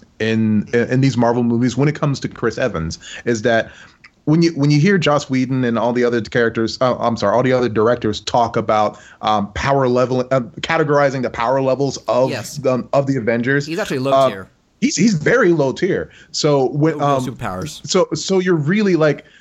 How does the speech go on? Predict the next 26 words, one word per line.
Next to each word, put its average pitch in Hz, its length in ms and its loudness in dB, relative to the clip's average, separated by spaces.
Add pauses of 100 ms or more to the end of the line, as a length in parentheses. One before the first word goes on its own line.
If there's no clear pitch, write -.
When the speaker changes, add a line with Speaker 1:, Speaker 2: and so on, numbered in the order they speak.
(360)
Speaker 1:
you're 156 220 2
really 185 220 4
expecting 160 480 0
the 143 80 0
giant 147 360 -2
fight 123 220 -2
with 139 220 -4
Iron 135 280 -2
Man 123 200 -2
and 113 100 -6
Hulk, 139 320 -4
or, 117 260 2
or 120 220 2
you're 120 160 0
really 143 160 4
expecting, 135 400 -2
like, 120 160 0
Thor 139 240 0
to 120 60 0
do 151 160 0
something 135 260 0
completely 160 640 2
ball, 151 340 0
um, 139 220 0
batshit 143 420 -2
insane. 120 500 -2